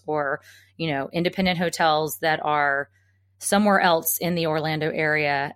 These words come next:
But there are also, also these sort of hybrid hotels. And you just mentioned it, Joe, the Disney Springs hotels. Uh, they're actually technically on Disney property,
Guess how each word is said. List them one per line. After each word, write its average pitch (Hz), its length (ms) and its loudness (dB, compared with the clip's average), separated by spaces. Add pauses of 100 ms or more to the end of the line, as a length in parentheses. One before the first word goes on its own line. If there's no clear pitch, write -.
(120)
But 185 300 0
there 208 100 4
are 214 100 2
also, 262 400 2
also 233 280 0
these 208 240 -2
sort 185 100 0
of 147 100 -6
hybrid 180 440 -4
hotels. 214 600 -2
And 170 160 -4
you 165 60 -6
just 180 160 -6
mentioned 165 320 -6
it, 156 120 -6
Joe, 151 440 0 (140)
the 170 80 -4
Disney 175 280 0
Springs 170 380 -4
hotels. 147 720 -2 (180)
Uh, 180 80 -2
they're 175 260 0
actually 208 380 -2
technically 220 600 -4 (160)
on 175 400 2
Disney 185 340 -2
property, 220 640 -4